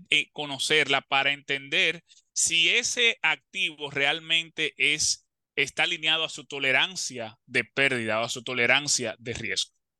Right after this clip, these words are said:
Entonces, contestando tu pregunta, hay algunos instrumentos, fondos que lo publican en sus reportes, hay otros que no. Sin embargo, yo creo que la gran mayoría maneja, obviamente, y gestiona su riesgo con ese tipo de indicador, entre otros.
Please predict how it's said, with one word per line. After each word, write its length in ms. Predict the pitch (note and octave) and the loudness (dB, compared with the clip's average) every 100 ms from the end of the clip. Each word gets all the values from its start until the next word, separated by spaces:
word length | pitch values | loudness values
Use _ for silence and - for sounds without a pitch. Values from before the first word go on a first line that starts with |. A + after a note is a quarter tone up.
| _ | _
Entonces, 260 | - C3 D3 | -2 0 0
contestando 480 | D3+ C3+ C3+ D3 E3+ | 0 0 0 0 -2
tu 100 | F#3 | -2
pregunta, 540 | G3+ F#3+ F3 E3 D#3+ | -2 -2 -4 0 0
hay 180 | - C#3 | 2 2
algunos 680 | D3+ D3 E3 G3+ G3 - _ _ | 2 -2 -8 -8 -8 -8 _ _
instrumentos, 720 | D3 - C#3 C#3 F3 D#3+ C3+ | -4 -4 -2 0 2 0 -2
fondos 540 | - D#3+ D#3+ C3 - - - - | 0 0 0 -4 -6 -12 -20 -8
que 140 | - C#3+ | 0 0
lo 80 | |
publican 600 | C#3+ D#3+ G3 A3 F#3 G3+ - _ - | 0 0 2 4 2 0 -6 _ -6
en 180 | - C3+ | -4 -4
sus 260 | - B2 | -6 -6
reportes, 680 | C#3 B2 G#3+ F3 - F#3 - | -6 -2 0 0 0 -2 0
hay 160 | - C#3+ | 0 0
otros 380 | D3+ - D3 - | -2 -10 -14 -2
que 160 | D3+ | 0
no. 340 | F3+ A#3 A#3 B3 _ _ _ | 2 2 0 -4 _ _ _
Sin 320 | C#3 - F3+ | -6 -2 2
embargo, 520 | F3+ F3 D#3 D3 C#3+ C#3+ | 2 4 4 4 2 -6
yo 120 | C#3 | -6
creo 140 | D3+ | -4
que 100 | D3 | 0
la 80 | C#3 | 2
gran 200 | C3 C3 | 2 0
mayoría 480 | C3+ C3 B2 B2+ A#2+ | 0 0 2 2 2
maneja, 560 | A#2 A#2 C3 A#2+ A#2 A2+ | 0 2 2 2 -6 -8
obviamente, 580 | A#2+ A#2+ A#2 B2 A#2 | -6 -4 0 0 0
y 40 | A#2 | -2
gestiona 460 | A2+ - B2+ B2+ | -2 -2 0 2
su 140 | A#2+ A#2+ | 0 -2
riesgo 460 | B2 A#2+ A2+ A2+ | 2 2 2 -4
con 260 | G#2+ A#2+ A2+ | -6 -4 2
ese 200 | A#2+ B2+ | 2 2
tipo 280 | A#2+ A2+ A#2 | 0 0 -2
de 60 | |
indicador, 480 | A#2 A2+ G#2+ A2 B2 | 0 0 2 2 4
entre 260 | A#2 A2+ A2 | 2 2 -2
otros. 540 | G#2 - G#2+ - - | -2 -10 -8 -8 -8